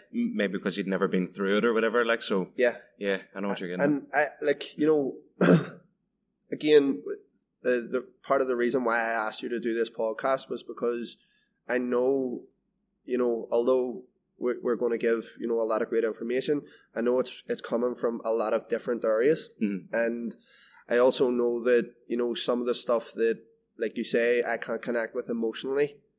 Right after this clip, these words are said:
Speaker 2: um, to the people listening to this here, I know for sure that you're gonna give them that connection,
Speaker 1: Mm-hmm.
Speaker 2: and you've been there and you've had that problem,
Speaker 1: Mm-hmm.
Speaker 2: certain problems, and I've had different problems,
Speaker 1: Mm-hmm.
Speaker 2: and I know for sure that combined,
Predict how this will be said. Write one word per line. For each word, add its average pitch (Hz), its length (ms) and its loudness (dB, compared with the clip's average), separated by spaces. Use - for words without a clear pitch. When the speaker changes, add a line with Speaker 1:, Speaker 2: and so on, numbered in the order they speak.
Speaker 2:
um, 113 440 -2
to 123 140 0
the 117 100 0
people 117 300 0
listening 127 360 -2
to 139 40 -2
this 143 220 0
here, 147 340 4
I 123 120 -2
know 123 240 0
for 123 160 -6
sure 127 580 0
that 113 200 -2
you're 120 240 -4
gonna 117 200 2
give 117 220 2
them 127 280 -2
that 120 220 0
connection, 123 760 0
Speaker 1:
Mm-hmm. 113 100 -8
Speaker 2:
and 117 340 -6
you've 127 340 -6
been 127 220 0
there 139 380 2
and 117 120 -4
you've 120 160 -2
had 117 200 -2
that 113 180 0
problem, 131 420 0
Speaker 1:
Mm-hmm. 101 200 -4
Speaker 2:
certain 131 340 0
problems, 160 540 0
and 120 160 -2
I've 120 200 0
had 117 240 0
different 165 340 2
problems, 175 560 2
Speaker 1:
Mm-hmm. - 100 -2
Speaker 2:
and 123 360 2
I 117 100 -2
know 123 300 -2
for 123 160 -6
sure 120 240 2
that 113 160 -4
combined, 120 640 -2